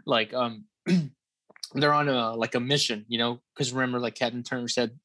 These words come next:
he was recruiting a team, a special team to, to do special missions. And, um,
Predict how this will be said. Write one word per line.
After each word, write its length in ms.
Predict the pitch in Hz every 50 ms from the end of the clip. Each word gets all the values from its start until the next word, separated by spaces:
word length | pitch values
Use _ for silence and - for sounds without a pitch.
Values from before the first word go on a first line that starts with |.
| _
he 200 | - 120 113 131
was 200 | 123 123 117 - -
recruiting 340 | 123 - - 139 131 123
a 40 | 120 110
team, 360 | - - 127 120 117 113 123 _ _ _ -
a 160 | 156 135 117
special 280 | 113 - - 123 - -
team 320 | - - 131 127 123 120 117
to, 200 | - 127 120 117 - _ - - - - - - _ _ -
to 80 | 131
do 180 | 123 135 139 131
special 320 | - - 139 127 - 127 123
missions. 580 | 127 127 117 - 127 120 120 117 - - - _ _ _ _ _ _ -
And, 340 | - 147 131 123 123 117 117
um, 420 | - 120 120 117 113 107 107 104